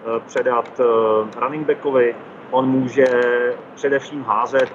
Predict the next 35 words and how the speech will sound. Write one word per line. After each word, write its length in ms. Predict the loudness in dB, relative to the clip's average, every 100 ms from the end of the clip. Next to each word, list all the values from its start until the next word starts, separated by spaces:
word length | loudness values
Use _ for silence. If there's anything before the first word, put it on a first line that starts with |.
| -6
a 80 |
to 200 | -4 0
je 100 | 0
to 380 | 0 -2 0 0 -4
nejkrásnější, 840 | -8 -4 -2 -4 -10 -16 -16 -18 -6
to 100 | -2
je 80 | 0
vlastně 460 | -2 -8 -8 -8
ten, 300 | -2 -2 -2 -8 -16 -20 -20 -12
eh, 360 | -4 0 0 -2 -6 -14 -12 -2
to 60 |
je 80 | 0 -2 -10 -6
opravdu, 480 | -2 0 2 0 2 2 2
eh, 20 |
ta 160 | 2 0
fantazie 480 | 2 0 2 2
té 220 | 0 -2 -4
hry, 320 | -2 -2 0
že 260 | 2 2 0 -6
quarterback, 600 | -4 -2 2 0 0 0 -2 -2
hm, 380 | -6 -4 -4 -4
hází 400 | 0 2 0 -4
dlouhé 340 | -4 0 2 2
balóny, 520 | 2 2 2 0 -2
eh, 840 | -6 -18 -18 -18 -4 2 4 4 2 -2
a 180 | 0 2
tam 180 | 0 0
jsou 180 | -2
ty 120 | 0 0
takzvaní 360 | 0 0 0
receiveři, 840 | 0 -2 -6 -10 -8 0 2 4 2 -6 -10
kteří 220 | -8 -6
mají 260 | -6 -6 -6
za 100 | -10
úkol 560 | -12 -8 2 4 4